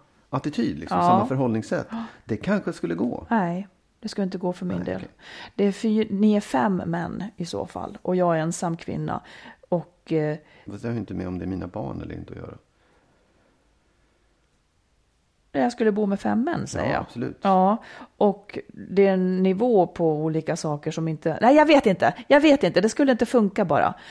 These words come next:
Speaker 2: Men allting som... som, nej, jag vet inte, det skulle bli fel för mig.
Speaker 1: Ja.
Speaker 2: Det är därför vi inte
Speaker 1: Ja,
Speaker 2: bor
Speaker 1: men så
Speaker 2: ihop,
Speaker 1: här,
Speaker 2: det
Speaker 1: ja,
Speaker 2: skulle
Speaker 1: nej,
Speaker 2: inte
Speaker 1: jag,
Speaker 2: gå.
Speaker 1: nej, jag vet, nej, men så här, jag, jag, det, det skulle vara svårt. Jag bara säger att
Speaker 2: Bara
Speaker 1: det
Speaker 2: du
Speaker 1: kanske
Speaker 2: och
Speaker 1: inte
Speaker 2: jag
Speaker 1: blir
Speaker 2: är allt för olika, liksom, i hur vi har ett hus.
Speaker 1: <laughs> Okej,
Speaker 2: Det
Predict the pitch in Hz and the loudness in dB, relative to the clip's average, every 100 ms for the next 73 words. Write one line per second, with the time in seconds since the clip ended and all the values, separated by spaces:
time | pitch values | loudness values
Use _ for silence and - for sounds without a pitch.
0 | - - 233 262 285 285 220 202 208 190 | -6 0 2 4 2 2 0 0 0 -2
1 | - 202 190 180 - - 262 277 254 226 | -2 -2 -2 -4 -8 0 4 4 4 2
2 | 185 190 208 202 196 - 180 - - 92 | 0 -2 0 0 -2 -2 -4 -4 -6 -8
3 | 190 - 117 104 117 240 240 247 247 254 | -8 -10 -8 -8 -2 2 6 6 4 0
4 | 220 247 247 202 190 - 113 254 175 - | 2 4 4 4 2 2 2 2 2 0
5 | - 117 - - 117 131 127 107 117 127 | 0 0 0 -2 2 4 4 2 2 0
6 | - 107 95 113 107 117 95 117 - 107 | 0 -2 0 -2 -2 -4 -4 -6 -4 -4
7 | 92 - 120 87 85 101 98 95 101 220 | -4 -8 -8 -6 -6 -6 -6 -4 0 6
8 | 247 226 269 254 247 269 185 170 131 - | 6 6 6 6 6 6 6 4 0 -4
9 | - - 92 151 - - - - 156 160 | -6 -8 -6 -8 -6 -8 -8 -8 -6 -6
10 | 147 151 101 - - 147 - - - - | -6 -6 -6 -6 -8 -10 -10 -12 -14 -20
11 | _ - _ _ _ - - _ _ _ | _ -18 _ _ _ -14 -14 _ _ _
12 | _ _ - - - 202 | _ _ -12 -8 -2 0